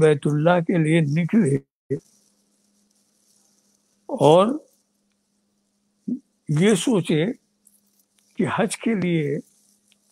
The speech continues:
सब इसी दरिया से होके जाते हैं, कश्ती पर बैठ के, जहाज पर बैठकर, कोई फिजा में उड़ के जाता है, कोई किसी और रास्ते से जाता है,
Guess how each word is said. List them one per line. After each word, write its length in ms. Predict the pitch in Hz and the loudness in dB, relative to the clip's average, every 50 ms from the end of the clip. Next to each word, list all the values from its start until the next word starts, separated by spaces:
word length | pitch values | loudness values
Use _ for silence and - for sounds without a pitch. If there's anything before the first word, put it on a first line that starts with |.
| _ _ - | _ _ -6
सब 160 | 277 294 330 302 | -6 -2 -2 -2
इसी 220 | 269 - - 285 | -2 2 0 0
दरिया 380 | 202 185 202 196 208 214 240 226 | 0 0 -4 -4 -2 -2 -2 -2
से 140 | 170 - - | -2 -2 -2
होके 340 | 175 156 180 190 202 220 190 | 0 0 -2 -2 -2 -2 -2
जाते 340 | 170 160 151 147 - - 202 | -2 -2 -4 -4 -4 -4 -2
हैं, 280 | 180 151 135 - 123 - _ _ _ _ _ _ _ _ _ _ _ _ _ _ _ _ _ _ _ _ _ _ _ _ - | -2 -2 -2 -2 -6 -8 _ _ _ _ _ _ _ _ _ _ _ _ _ _ _ _ _ _ _ _ _ _ _ _ 2
कश्ती 340 | - 160 - - - 180 165 | 2 2 2 0 0 2 2
पर 200 | 160 170 170 156 151 | 4 4 2 2 2
बैठ 280 | 147 151 151 156 143 | 2 2 2 2 0
के, 220 | 147 - - 165 151 | -2 -2 -2 -2 0
जहाज 360 | 147 135 123 143 147 139 - | -2 -2 -2 -4 -4 -4 -6
पर 200 | - 175 160 151 | -4 -4 -4 -2
बैठकर, 480 | 139 151 151 139 139 - - - 175 220 - _ _ _ _ _ _ _ _ _ _ _ _ _ _ _ _ _ _ _ _ - | -2 -4 -4 -4 -6 -10 -10 -8 -8 -8 -10 _ _ _ _ _ _ _ _ _ _ _ _ _ _ _ _ _ _ _ _ 2
कोई 200 | 208 180 175 170 - | 4 6 6 4 4
फिजा 380 | - - 202 151 170 160 160 156 | 2 2 2 4 4 4 4 4
में 140 | 151 151 | 2 2
उड़ 220 | 143 147 165 185 190 | 2 2 2 2 2
के 200 | 170 - 185 175 165 | 0 0 0 0 2
जाता 380 | 160 147 151 - - 160 165 143 | 0 0 0 -2 -2 -2 -2 0
है, 160 | 156 156 151 151 | 0 0 0 -2
कोई 260 | - - 143 147 147 | -2 -4 -4 -4 -4
किसी 320 | - - 147 - - 170 151 | -4 -6 -6 -4 -4 -2 0
और 220 | 151 185 - 202 | 0 0 0 0
रास्ते 380 | 185 175 175 160 - - - - | 0 0 -2 -2 -4 -4 -4 -4
से 140 | 151 - - 175 | -2 -4 -4 -4
जाता 320 | 170 - 170 - - - | -4 -6 -6 -6 -8 -8
है, 60 | - | -8